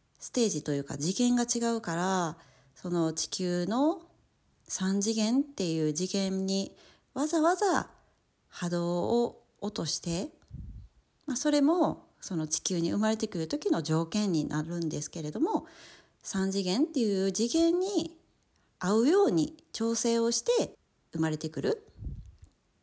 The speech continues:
で、その地球では生まれるっていう、まあ、感覚で、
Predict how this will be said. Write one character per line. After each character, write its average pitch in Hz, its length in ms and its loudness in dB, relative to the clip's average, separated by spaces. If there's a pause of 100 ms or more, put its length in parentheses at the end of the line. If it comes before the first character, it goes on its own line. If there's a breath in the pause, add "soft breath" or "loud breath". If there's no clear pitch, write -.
(300)
で、 - 280 0 (320 loud breath)
そ - 160 -4
の 214 120 -2
地 - 140 -2
球 285 240 0
で 392 140 2
は 311 420 2
生 196 80 -4
ま 220 140 2
れ 208 200 0
る 269 100 0
っ 285 40 -2
て 202 140 -4
い 147 160 -2
う、 - 140 -10
ま - 160 -2
あ、 - 60 -10 (540)
感 180 200 -2
覚 170 280 -4
で、 196 400 2